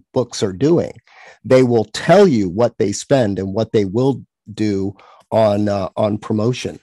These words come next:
Um, so, uh, th-, and the ones that aren't really won't commit, won't tell you those things, and, uh,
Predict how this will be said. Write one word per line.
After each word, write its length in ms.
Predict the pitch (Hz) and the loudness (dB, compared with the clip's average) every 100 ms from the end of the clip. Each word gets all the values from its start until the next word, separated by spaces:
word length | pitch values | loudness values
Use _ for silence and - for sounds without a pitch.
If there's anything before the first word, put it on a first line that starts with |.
| _ _ - | _ _ -4
Um, 580 | 101 98 95 95 95 - _ _ _ _ - | -2 -4 -4 -6 -8 -14 _ _ _ _ -16
so, 580 | - 131 120 104 101 _ _ | 0 2 4 2 -4 _ _
uh, 600 | 107 101 101 85 82 80 - - _ _ _ _ | -4 -2 -2 -4 -6 -8 -14 -18 _ _ _ _
th-, 180 | 117 - | -14 -6
and 220 | 135 127 123 | 0 2 2
the 60 | |
ones 360 | 123 151 156 - | 4 4 4 4
that 140 | 123 | 0
aren't 320 | - 156 135 - | 4 4 4 -2
really 340 | 107 135 254 240 | -2 0 0 0
won't 440 | 175 175 175 - _ _ _ _ - | 2 2 0 -6 _ _ _ _ -6
commit, 560 | - 139 - - - _ _ _ _ - | 0 2 0 -6 -20 _ _ _ _ -4
won't 280 | 117 123 - - | 0 0 -2 -6
tell 260 | - 139 | 0 2
you 140 | 127 95 | 2 -2
those 320 | 87 85 - | -6 -10 -8
things, 420 | - 104 95 85 | -4 -4 -4 -6
and, 140 | 101 92 | -8 -6
uh, 160 | 87 | -8